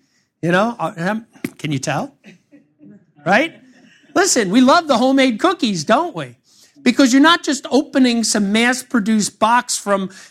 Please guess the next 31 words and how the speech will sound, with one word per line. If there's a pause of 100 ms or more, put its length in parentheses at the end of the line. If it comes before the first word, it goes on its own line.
you
know,
Mondelez
that
says
Oreo
on
it.
You
know,
I
mean,
uh,
maybe
you
like
Oreos.
I'm
not
picking
on
Oreos
if
you
like
Oreos. (460)
But (340)
aren't, (220)
you
know,
homemade,